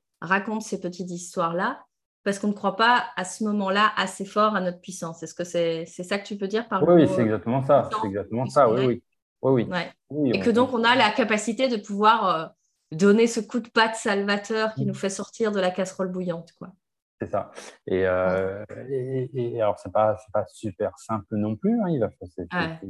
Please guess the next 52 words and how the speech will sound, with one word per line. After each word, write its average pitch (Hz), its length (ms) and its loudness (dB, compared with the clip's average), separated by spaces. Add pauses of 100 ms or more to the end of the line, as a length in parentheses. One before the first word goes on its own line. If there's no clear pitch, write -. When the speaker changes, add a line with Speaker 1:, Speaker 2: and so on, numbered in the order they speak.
(160)
Speaker 2:
c'est - 80 -6
une 101 100 2
bataille 101 340 2
aussi. 139 220 -2
Tout 139 160 -6
à 110 80 0
l'heure, 123 260 2
je 101 60 -14
sais - 140 -20
plus 131 120 -10
comment 110 220 -4
tu 104 160 -10
l'as 104 120 2
appelé, 113 460 -2 (520)
euh, 95 560 4
Pansouille, 107 560 -4
je - 80 -8
sais - 60 -20
plus 107 140 -6
quoi, 123 220 6
parce - 160 -8
que, 95 280 0
donc, 92 220 -6
du 98 140 -6
coup, 123 100 -2
moi, 107 140 0
j'avais 95 220 0
ressenti 98 260 -8
Serge 98 180 -2
Marquis 98 300 -6
qui 107 60 -2
appelle 104 220 -2
effectivement 104 440 -4
Pansouillard 110 460 -2
Speaker 1:
Oui, 107 80 4
Speaker 2:
le 98 80 2
ham- 277 100 4
Speaker 1:
hamstouille, 311 460 -2 (100)
hamstouille 262 480 0
la 240 100 2
fripe-, 240 300 -6
ouais, 226 140 2
Speaker 2:
C'est - 80 4
Speaker 1:
c'est - 60 0
Speaker 2:
ça. 123 120 8
Speaker 1:
ça. - 220 -4 (160)
Hamstouille 240 320 -4
la 220 100 0
fripouille, - 160 2
ouais. 101 560 6
Speaker 2:
Euh, - 20 -4
qui, - 240 -18